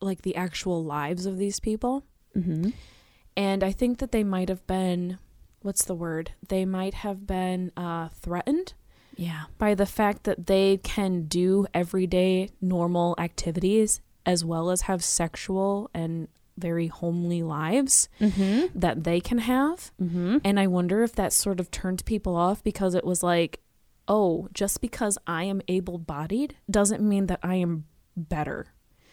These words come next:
Speaker 2: Right.
Speaker 1: And by seeing people who are disabled lead the exact same life as they do, I think might have, like,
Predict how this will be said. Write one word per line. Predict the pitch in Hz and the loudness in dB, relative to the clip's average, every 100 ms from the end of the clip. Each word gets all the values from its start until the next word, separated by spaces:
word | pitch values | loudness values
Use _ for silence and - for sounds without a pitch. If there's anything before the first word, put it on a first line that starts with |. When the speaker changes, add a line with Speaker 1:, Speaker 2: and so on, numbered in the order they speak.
| - | -12
Speaker 2:
Right. | - 196 - - - _ _ - | -2 -2 -2 -12 -16 _ _ 0
Speaker 1:
And | 190 185 180 180 180 | 4 6 4 2 0
by | - 170 | 0 0
seeing | 170 - 208 226 220 208 190 - - | 4 4 6 6 6 4 0 -4 -6
people | - 180 185 175 175 | -4 0 4 4 4
who | - 180 | 0 0
are | 165 | 0
disabled | 165 - 180 170 165 160 160 - _ - | -2 -2 0 0 0 -2 -4 -8 _ -8
lead | 127 170 185 196 175 | -4 -2 2 2 2
the | 190 175 | 4 4
exact | 160 156 180 180 - | 2 -2 -2 -4 -4
same | - 202 | 0 2
life | 190 180 175 | 2 2 0
as | 170 180 | 0 0
they | 170 | 0
do, | 165 156 147 165 _ _ - | 0 -2 -2 -8 _ _ -6
I | 175 | -4
think | 170 185 175 165 | -4 -4 -4 -4
might | 160 156 | -6 -6
have, | 160 175 | -6 -6
like, | 147 208 | -8 -8